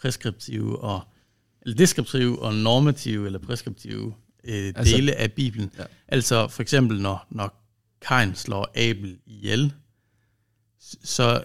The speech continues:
Speaker 1: er det ikke, fordi Gud han godt kan lide, at brødre skal slå hinanden ihjel.
Speaker 2: Mm.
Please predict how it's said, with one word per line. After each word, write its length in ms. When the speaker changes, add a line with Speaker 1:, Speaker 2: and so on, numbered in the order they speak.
Speaker 1:
er 120
det 60
ikke, 180
fordi 180
Gud 220
han 140
godt 200
kan 120
lide, 280
at 180
brødre 440
skal 200
slå 180
hinanden 340
ihjel. 300
Speaker 2:
Mm. 200